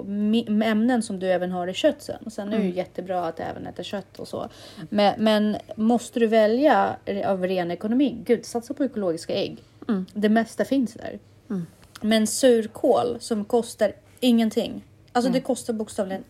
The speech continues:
Speaker 1: ingenting.
Speaker 2: Nej. Ja,
Speaker 1: Det är
Speaker 2: vi
Speaker 1: ju
Speaker 2: bruk-,
Speaker 1: helt fantastiskt.
Speaker 2: Ja, men faktiskt just det här fermenterade.
Speaker 1: Mm.
Speaker 2: Sen går det ju att göra väldigt mycket. Vi gör ganska mycket kål i ugn med,
Speaker 1: Mm.
Speaker 2: eh, lite olja och, eh, vitlök och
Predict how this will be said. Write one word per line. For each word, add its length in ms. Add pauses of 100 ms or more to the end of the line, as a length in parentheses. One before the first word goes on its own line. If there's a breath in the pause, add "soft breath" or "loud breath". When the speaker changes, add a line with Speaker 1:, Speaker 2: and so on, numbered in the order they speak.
(280)
Speaker 1:
ingenting. 600 (140)
Speaker 2:
Nej. 260 (1300 loud breath)
Ja, 80
Speaker 1:
Det 80
är 20
Speaker 2:
vi 60
Speaker 1:
ju 60
Speaker 2:
bruk-, 140
Speaker 1:
helt 200
fantastiskt. 600 (220)
Speaker 2:
Ja, 120
men 140
faktiskt 320
just 140
det 60
här 100
fermenterade. 960 (360 loud breath)
Speaker 1:
Mm. 200
Speaker 2:
Sen 100
går 240
det 80
ju 80
att 60
göra 220
väldigt 260
mycket. 280
Vi 140
gör 100
ganska 280
mycket 260
kål 440
i 220
ugn 480
med, 300 (300 loud breath)
Speaker 1:
Mm. 260
Speaker 2:
eh, 480
lite 200
olja 540
och, 460
eh, 460 (600)
vitlök 800
och 240